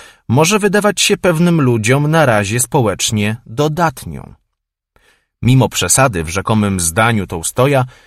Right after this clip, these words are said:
twierdzę, że nikotyna może być doskonałym wstępem do alkoholizmu i wszelakiego omamienia. Stwarza pewien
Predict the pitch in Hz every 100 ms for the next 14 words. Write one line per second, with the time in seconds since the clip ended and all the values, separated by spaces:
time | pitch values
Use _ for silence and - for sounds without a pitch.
0 | _ _ - 196 202 185 180 143 123 117
1 | 117 131 135 175 175 165 165 - _ _
2 | 175 220 135 104 107 120 - 127 139 -
3 | 151 185 202 202 170 - - 156 127 80
4 | 82 90 98 110 110 - - 95 135 170
5 | 175 - - - 131 120 - 208 180 -
6 | 143 123 120 - 113 101 92 71 65 52
7 | _ _ _ _ _ _ _ _ _ _
8 | - - 170 185 190 175 135 139 131